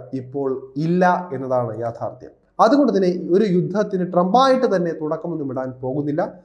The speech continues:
കാരണം പിന്നീട് അമേരിക്കയ്ക്ക് എന്ത് സംഭവിക്കുമെന്ന് ട്രംപിന് നന്നായി അറിയാം. ഇറാന്റെ ആണവ അഭിലാഷങ്ങൾ നിയന്ത്രിക്കാനുള്ള നയതന്ത്ര ശ്രമങ്ങൾ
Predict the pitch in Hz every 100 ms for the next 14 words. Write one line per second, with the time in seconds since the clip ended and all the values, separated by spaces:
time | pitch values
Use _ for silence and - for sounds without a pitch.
0 | _ _ 156 165 170 165 156 160 170 165
1 | 160 208 233 214 190 143 131 - 135 160
2 | 185 185 170 147 123 160 151 151 135 120
3 | 123 120 - - 131 131 131 127 123 -
4 | 127 117 127 127 147 151 113 98 - _
5 | _ _ _ _ _ _ 135 160 180 180
6 | 180 156 160 180 185 185 139 151 170 165
7 | - 156 156 151 139 156 160 160 160 151
8 | 147 147 139 135 139 156 165 165 - -
9 | 180 214 190 113 -